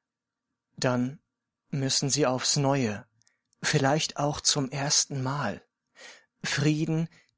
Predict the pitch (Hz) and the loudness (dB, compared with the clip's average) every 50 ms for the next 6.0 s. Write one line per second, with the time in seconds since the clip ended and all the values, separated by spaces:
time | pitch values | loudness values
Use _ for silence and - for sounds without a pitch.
0 | _ _ - 143 131 131 127 127 135 139 135 - 147 135 123 117 131 135 139 135 | _ _ -6 -4 -4 -2 0 0 2 2 2 2 2 0 0 0 0 0 0 -2
1 | - 135 123 117 113 117 113 110 110 - - 120 107 110 - - _ _ _ _ | -4 -6 -4 -4 -2 -2 -2 -4 -6 -8 -8 -8 -8 -8 -10 -18 _ _ _ _
2 | _ - - - - - - - - _ - 180 165 - - 202 175 180 190 170 | _ -20 -18 -16 -16 -16 -18 -20 -10 _ 2 2 2 2 2 4 6 8 8 8
3 | - - 202 196 - - - 160 135 127 123 - - - - _ _ _ _ - | 8 6 4 4 4 2 2 2 2 2 0 -2 -6 -20 -20 _ _ _ _ 8
4 | 165 170 196 202 208 202 - - - - 190 175 170 - - 180 165 143 127 165 | 8 8 10 8 6 6 6 6 4 4 2 2 2 2 2 2 0 2 2 2
5 | 147 147 151 151 151 151 147 143 131 - - 127 117 - - - - 113 107 107 | 4 6 6 6 6 4 4 4 4 2 2 2 2 2 2 2 2 0 -4 -10